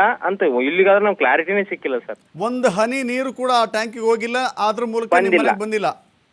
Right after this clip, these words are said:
Speaker 1: ಬಂದಿಲ್ಲ ಸರ್, ಒಂದ್ ಹನಿ ಮೇಲ್ಗಡೆ ಹೋಗಿಲ್ಲ, ನೀರು ಯಾರಿಗೂ ಸಪ್ಲೈ ಆಗಿಲ್ಲ ಸರ್.
Speaker 2: ಎಷ್ಟು ವರ್ಷ ಆಯ್ತು?
Speaker 1: ಸರ್, ಅದು ಒಂದು, ಒಂದು ಏಳು ಎಂಟು ವರ್ಷ ಆಯ್ತು ಸರ್.
Speaker 2: ಈಗೇನ್ ಬೀಳಕ್ಕೆ ಬಂದಿರ್ಬೇಕು mostly ಅದು?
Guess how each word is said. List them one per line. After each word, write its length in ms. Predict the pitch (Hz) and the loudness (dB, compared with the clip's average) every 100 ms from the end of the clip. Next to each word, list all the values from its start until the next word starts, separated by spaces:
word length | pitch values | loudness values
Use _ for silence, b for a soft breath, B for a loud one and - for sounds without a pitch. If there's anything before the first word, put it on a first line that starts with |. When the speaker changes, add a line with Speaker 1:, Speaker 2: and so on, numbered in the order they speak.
| _ _ 147 | _ _ 2
Speaker 1:
ಬಂದಿಲ್ಲ 340 | 180 196 185 | 4 4 2
ಸರ್, 180 | 151 143 | 4 4
ಒಂದ್ 240 | 143 185 | 4 4
ಹನಿ 220 | 156 185 196 | 4 4 2
ಮೇಲ್ಗಡೆ 420 | 156 175 185 175 | 2 2 2 4
ಹೋಗಿಲ್ಲ, 460 | 147 165 180 180 196 | 6 6 4 2 2
ನೀರು 280 | 190 180 185 | 4 4 4
ಯಾರಿಗೂ 320 | 139 156 190 | 4 4 2
ಸಪ್ಲೈ 320 | 175 131 175 | 0 0 2
ಆಗಿಲ್ಲ 280 | 156 147 127 | 2 2 -2
ಸರ್. 520 | 113 - 104 _ - | -2 -4 -6 _ -8
Speaker 2:
ಎಷ್ಟು 260 | 190 - 262 | -8 -4 -2
ವರ್ಷ 200 | 262 277 | -2 0
ಆಯ್ತು? 420 | 240 202 185 180 - _ _ _ _ _ _ _ _ | -2 -4 -8 -12 -16 _ _ _ _ _ _ _ _
Speaker 1:
ಸರ್, 140 | 185 180 | 2 2
ಅದು 120 | 175 | 4
ಒಂದು, 460 | 170 165 151 147 | 2 0 0 2
ಒಂದು 220 | 147 147 147 | 2 0 2
ಏಳು 280 | 151 165 | 4 4
ಎಂಟು 240 | 160 151 139 | 2 2 0
ವರ್ಷ 160 | 131 | 2
ಆಯ್ತು 180 | 135 120 | 0 -2
ಸರ್. 340 | 113 101 _ 190 | -6 -10 _ -12
Speaker 2:
ಈಗೇನ್ 280 | 214 240 | -6 -4
ಬೀಳಕ್ಕೆ 380 | 202 220 254 262 | -2 0 0 -2
ಬಂದಿರ್ಬೇಕು 500 | 233 233 226 214 202 | -4 -4 -6 -6 -8
mostly 280 | 202 190 190 | -10 -10 -10
ಅದು? 160 | 147 | -10